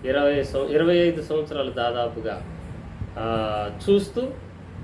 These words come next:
ఖచ్చితంగా మక్కీకి మక్కీగా పౌలన్నలాగా ఉన్న సేవకుడని దేవుని స్తుతిస్తూ ఆయనతో కలిసి దేవుని ఆరాధిస్తూ సేవిస్తున్నాను.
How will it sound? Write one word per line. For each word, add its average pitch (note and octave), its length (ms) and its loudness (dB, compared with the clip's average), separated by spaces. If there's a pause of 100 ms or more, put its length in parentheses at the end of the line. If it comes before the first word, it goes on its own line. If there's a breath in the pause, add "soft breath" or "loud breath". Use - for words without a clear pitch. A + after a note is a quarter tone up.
(120)
ఖచ్చితంగా D#3 640 4
మక్కీకి G#3 480 0
మక్కీగా E3 460 2
పౌలన్నలాగా C3+ 760 0
ఉన్న A#2+ 140 -4
సేవకుడని A2 840 -4 (600)
దేవుని C3 340 2
స్తుతిస్తూ F#3+ 640 0
ఆయనతో B2+ 560 0 (100)
కలిసి A2+ 320 -2
దేవుని G#2+ 380 -4
ఆరాధిస్తూ G2+ 680 -4
సేవిస్తున్నాను. G2 1000 -8